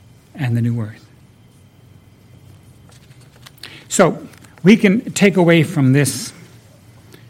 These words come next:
at least two things. There's more, but at least two things. First,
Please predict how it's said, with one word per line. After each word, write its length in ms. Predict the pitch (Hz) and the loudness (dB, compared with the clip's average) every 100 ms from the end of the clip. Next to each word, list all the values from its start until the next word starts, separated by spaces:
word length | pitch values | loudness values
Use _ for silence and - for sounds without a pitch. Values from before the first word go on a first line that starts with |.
| - - - | -20 -20 -6
at 120 | 143 | 0
least 300 | 147 160 - | 2 2 0
two 160 | - 131 | -2 -2
things. 480 | 131 120 123 - - - - - - | 0 -2 -4 -6 -18 -20 -20 -20 -8
There's 180 | 139 131 | -4 0
more, 300 | 127 123 131 - - - - - - - - | 2 0 -4 -10 -20 -20 -20 -20 -20 -20 -6
but 240 | 160 240 - - - | -4 -4 -10 -16 -2
at 160 | 151 | 0
least 340 | 160 185 - - | 6 6 4 2
two 140 | 151 | 0
things. 400 | - 117 120 - - - - - - - - | 0 -2 -2 -6 -18 -20 -20 -20 -20 -20 2
First, 420 | 202 175 - | 6 6 4